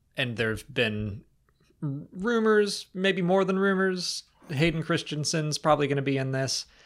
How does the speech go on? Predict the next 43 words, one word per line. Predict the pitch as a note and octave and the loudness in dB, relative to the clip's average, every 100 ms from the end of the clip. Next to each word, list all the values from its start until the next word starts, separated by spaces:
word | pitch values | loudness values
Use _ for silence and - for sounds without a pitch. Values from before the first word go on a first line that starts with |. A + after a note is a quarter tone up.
| _ _ - | _ _ 2
I | C#3+ | 4
think | C#3 C#3+ C3 | 4 0 -2
he'll | C3 | -2
be | C3 B2+ | 0 -2
in | A#2 | -2
it | A2+ | -2
as | A2 | -4
a | - | -4
Force | B2+ A#2 - | -4 -2 -2
ghost. | A#2+ A2 G#2 - _ _ _ _ _ _ _ _ _ _ _ _ - | 0 0 -2 -6 _ _ _ _ _ _ _ _ _ _ _ _ -4
So | - E3+ | 2 4
maybe | C#3+ D3+ E3 C3+ B2+ A#2+ A2+ G#2+ G2+ _ _ _ _ - | 6 6 6 4 0 -2 -4 -8 -12 _ _ _ _ -10
she | - B2+ | -4 -4
will | G#2+ A2 G#2+ G#2 G#2+ - _ _ _ _ _ | -4 -2 -2 -2 -8 -18 _ _ _ _ _
see | - - B2 | -2 0 -2
him, | F#2 G#2 G2+ G#2 | -4 -4 -4 -8
and | A#2 A2 | -8 -2
that | A2 A2 | 0 0
will | A2+ | -2
be | G#2+ G#2+ | -4 -4
their | G#2 G#2 | -4 -4
first | - G#2+ - | -4 -4 -4
meeting. | A2 G#2+ A2+ B2+ - _ _ | -6 -8 -8 -10 -18 _ _
I | B2+ | -4
would | A#2 G#2+ | -4 0
love | A2+ A2+ | 2 2
it | A2+ | 0
if | A2 | -4
it | A#2+ | -6
were | A2+ A2 | -6 -4
in | G#2+ | -4
From | G#2 A2 | -6 -6
a | |
Certain | G#2+ A#2 A2+ | -4 -4 -6
Point | A2 G#2+ | -10 -10
of | G#2 | -8
View, | G#2 | -10
Return | G#2 - G#2+ | -8 -8 -8
of | |
the | G2+ | -6
Jedi | A2+ G#2 G2 | -2 -2 -2
as | G2 | -4
well. | - G#2 G2+ F#2 | -2 0 0 -4